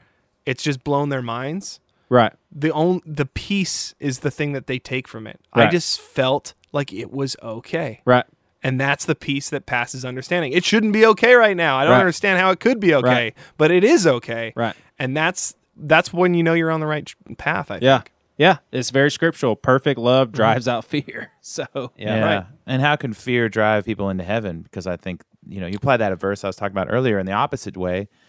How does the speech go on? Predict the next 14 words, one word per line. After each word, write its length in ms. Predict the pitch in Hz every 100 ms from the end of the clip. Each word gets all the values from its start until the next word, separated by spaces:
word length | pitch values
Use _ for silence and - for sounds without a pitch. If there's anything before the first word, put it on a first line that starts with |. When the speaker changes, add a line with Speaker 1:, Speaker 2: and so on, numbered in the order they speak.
| _ _ _
Speaker 3:
You 60 | 107
know, 280 | 104 107 107
like, 360 | 101 92 90 _ _ _ _ _ _ _ _
I 100 | 117
don't 140 | 127 123
think 160 | 113
Jesus 340 | 110 123 113 98
is 100 | 95
gonna 180 | 110
use 320 | 101 104 117 107
something 360 | 123 107 110
of 160 | 104 92
the 80 | 95
devil 540 | 80 131 107 104 -